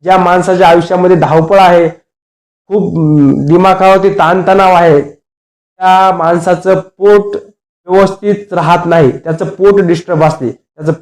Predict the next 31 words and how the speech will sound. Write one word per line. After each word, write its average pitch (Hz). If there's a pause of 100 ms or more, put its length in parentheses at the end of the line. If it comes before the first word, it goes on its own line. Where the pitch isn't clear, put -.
पोट 190
डिस्टर्ब 170
असलं 175 (360)
म्हणजे 175
त्याच्या -
शरीरामध्ये 180
व्यवस्थित 175 (140)
पोट 190
साफ 190
होत 175
नाही. 139 (360)
साफ 175
न 202
झालं 175
म्हणजे 175
शरीरामध्ये 170
उष्णता 175
वाढते. 147
ती 160
उष्णता 180
वाढली 170
म्हणजे 175 (100)
तुमच्या 175
तोंडातलं 185
येऊ 180
शकते. 156
ती -
उष्णता 175
शरीरामध्ये 185
वाढल्यामुळे 180
तुमच्या 180